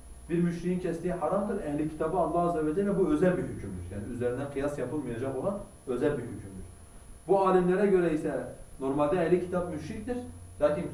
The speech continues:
kesim metotları Müslümanların kesim metoduna uyduğundan dolayı, yani Allah'ın adını anıp, e, şer'i bir yolla kestiklerinden dolayı Allah Azze ve Celle onları istisna tutmuştur. Yoksa normalde böyle kesmeyen bir ehli kitabın kestiği yine haramdır.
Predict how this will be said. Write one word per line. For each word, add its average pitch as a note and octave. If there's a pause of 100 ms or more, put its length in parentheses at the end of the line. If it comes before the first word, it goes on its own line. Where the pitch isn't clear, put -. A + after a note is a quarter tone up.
kesim F3+
metotları D#3+
Müslümanların C#3+
kesim D3
metoduna C#3+
uyduğundan C#3
dolayı, A#2 (540)
yani A2+
Allah'ın A#2
adını B2+
anıp, C3 (600)
e, G#2
şer'i C3+
bir C#3
yolla C3+
kestiklerinden A2+
dolayı F#3 (340)
Allah C3+
Azze C3+
ve A#2+
Celle D3+
onları B2+
istisna D#3
tutmuştur. G3 (380)
Yoksa D#3+
normalde C#3
böyle D#3
kesmeyen E3
bir E3
ehli C3+
kitabın C#3+
kestiği C#3+
yine F#3+
haramdır. -